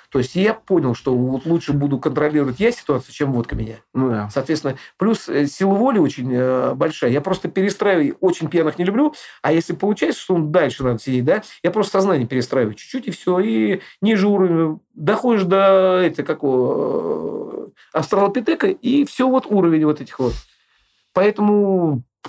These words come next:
Speaker 1: у нас культура питья. Я, например, против стадиона пива.
Speaker 2: Да, кстати.
Speaker 1: Потому что, потому что, как бы, и так, э, во-первых, надо, п-, опять же, говорю, понятие надо, э, разрулить.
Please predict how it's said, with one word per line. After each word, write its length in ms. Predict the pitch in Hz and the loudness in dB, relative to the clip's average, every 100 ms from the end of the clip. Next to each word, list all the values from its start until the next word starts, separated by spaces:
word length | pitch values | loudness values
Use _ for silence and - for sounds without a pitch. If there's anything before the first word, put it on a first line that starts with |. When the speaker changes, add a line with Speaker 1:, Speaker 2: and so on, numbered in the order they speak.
| - - - - - _ _ - - - - | -20 -20 -20 -20 -20 _ _ -20 -20 -14 -2
Speaker 1:
у 40 | |
нас 160 | 180 190 | 0 2
культура 340 | 185 180 202 | 0 2 2
питья. 380 | 123 120 165 156 | 0 -2 0 2
Я, 160 | 120 139 | 2 0
например, 300 | 160 160 123 | 0 0 0
против 260 | 156 165 | -2 -2
стадиона 500 | 123 - 120 139 139 | -4 -2 0 2 0
пива. 440 | 104 - 117 107 110 _ _ | -2 -2 -2 -2 -10 _ _
Speaker 2:
Да, 260 | 123 143 120 | 0 2 2
кстати. 140 | - 156 | 0 0
Speaker 1:
Потому 140 | 160 160 | 0 0
что, 520 | - 160 151 147 139 | 2 4 4 2 0
потому 300 | 160 180 180 | -2 -2 0
что, 160 | 180 175 | -2 -2
как 240 | 175 156 | -2 0
бы, 240 | 160 156 139 - _ _ | 2 0 -2 -14 _ _
и 80 | 180 | -4
так, 360 | - 247 233 - - _ _ | 0 0 -2 -10 -20 _ _
э, 640 | - 156 135 131 131 127 127 | -2 0 2 2 2 2 2
во-первых, 360 | 160 196 170 | 2 2 0
надо, 180 | 170 165 | 0 0
п-, 240 | - - 131 | -2 -4 -4
опять 300 | - 156 165 | -4 -2 -2
же, 80 | 120 | 0
говорю, 160 | 123 123 | 0 0
понятие 380 | 160 175 143 123 | 0 0 0 0
надо, 180 | 120 120 | 0 0
э, 420 | 123 131 135 135 | 0 -2 0 0
разрулить. 400 | 127 135 131 120 | 0 0 0 -2